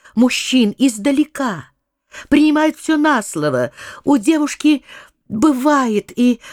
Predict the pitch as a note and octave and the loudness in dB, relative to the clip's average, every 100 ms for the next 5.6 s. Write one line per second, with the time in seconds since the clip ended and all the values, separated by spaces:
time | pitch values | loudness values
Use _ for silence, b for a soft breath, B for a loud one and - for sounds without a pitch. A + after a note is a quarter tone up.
0 | B - D#4 D4+ A#3 G#3+ G3 A3+ - A#3 | B 0 2 2 0 -4 -6 -6 -6 -2
1 | C4 B3+ - D#4 - C4 - C4+ C4+ D4 | -2 -2 -2 -4 -2 -6 -4 -2 0 -2
2 | C#4 B B - C4 C#4 B3 C4 D#4 E4+ | -4 B B -2 2 2 0 0 2 0
3 | E4+ E4+ - - D#4+ - - D4+ B3 A#3+ | -2 -4 -10 -4 -4 -4 -2 -2 0 -4
4 | D3+ B2+ - - _ _ _ _ _ _ | -6 -12 -18 -20 _ _ _ _ _ _
5 | C3 B2 C#3 C#3 F#3 A3+ | -4 0 0 0 -2 -6